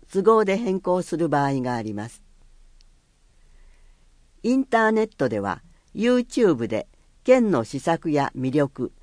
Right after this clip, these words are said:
紀の国二十一を動画で配信しています。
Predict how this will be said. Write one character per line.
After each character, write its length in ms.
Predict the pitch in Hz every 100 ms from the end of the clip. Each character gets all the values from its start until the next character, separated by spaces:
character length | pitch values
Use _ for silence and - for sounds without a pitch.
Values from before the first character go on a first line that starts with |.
| - - -
紀 120 | - 262
の 160 | 220
国 260 | 185 131 131
二 220 | 190 214
十 240 | 190 143
一 300 | 117 - 131
を 120 | 113 -
動 260 | 165 202 202
画 140 | 190
で 100 | 175
配 220 | 180 156
信 260 | 147 143 127
し 80 | -
て 120 | 123
い 120 | 107
ま 140 | 110
す。 120 | 120